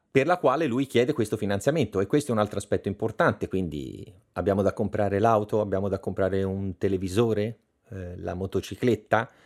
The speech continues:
non dobbiamo specificare quella che è la finalità. E questa operazione si chiude in un arco di tempo dai due ai dieci anni, a seconda della scadenza che uno può scegliere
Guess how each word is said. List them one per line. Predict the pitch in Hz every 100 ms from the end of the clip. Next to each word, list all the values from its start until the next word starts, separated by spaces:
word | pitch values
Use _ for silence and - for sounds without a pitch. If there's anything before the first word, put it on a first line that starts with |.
| _ _ -
non | 110 131
dobbiamo | 143 160 151 113
specificare | - 165 156 160 196 - 98 95 113 -
quella | - 113 98
che | -
è | 92
la | 90
finalità. | - 87 82 78 - - -
E | 135
questa | - 254 -
operazione | 151 160 180 - 196 202 247 247 _
si | - - 175
chiude | - 135 131 170 214 220 -
in | 131
un | 120
arco | 123 123 113
di | 113
tempo | 131 117 85 87 80 _ _ -
dai | 95 110 110 104
due | 147 113 85 -
ai | 92 90
dieci | 98 - 104
anni, | 95 85 90 131 -
a | -
seconda | - - 98 95
della | 87 87
scadenza | 87 - 87 101 - - 80 - _ _ _ _
che | - 78
uno | 80 110 90
può | 92
scegliere | 87 - 113 95 85 82 85